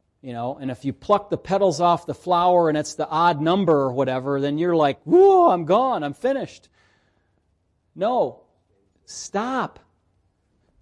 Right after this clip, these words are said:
Stop. We, when you believe in the Lord Jesus Christ, the Bible promises you, you are born again.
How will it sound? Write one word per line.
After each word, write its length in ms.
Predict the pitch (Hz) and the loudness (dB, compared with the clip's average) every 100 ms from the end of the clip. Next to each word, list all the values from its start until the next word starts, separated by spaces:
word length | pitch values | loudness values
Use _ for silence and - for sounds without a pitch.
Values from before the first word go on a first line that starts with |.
| _ _ _ _ _ _ _ _ _ _ _ _ _ | _ _ _ _ _ _ _ _ _ _ _ _ _
Stop. 580 | - - 190 196 - _ _ _ _ _ _ _ _ _ _ _ _ | -20 -20 -18 -18 -20 _ _ _ _ _ _ _ _ _ _ _ _
We, 140 | 139 147 | -6 -6
when 680 | 139 - 147 170 - 147 160 | -6 -10 -8 -8 -6 -4 0
you 120 | 247 | 2
believe 440 | 226 202 208 247 | 6 6 6 4
in 100 | 220 | 0
the 80 | 190 | 2
Lord 240 | 180 190 | 2 2
Jesus 400 | 156 175 151 139 | 0 -4 -4 -8
Christ, 500 | - 170 143 117 - | -12 -8 -8 -8 -14
the 60 | 127 | -12
Bible 380 | 110 160 202 180 | -4 -2 -2 -4
promises 600 | - 175 170 151 143 110 | -4 -6 -6 -8 -12 -12
you, 100 | 131 | -10
you 240 | 131 151 | -6 -6
are 400 | 151 135 139 131 _ | -4 -6 -6 -8 _
born 380 | 110 127 123 120 | -14 -12 -10 -14
again. 420 | 120 110 123 107 | -18 -14 -12 -12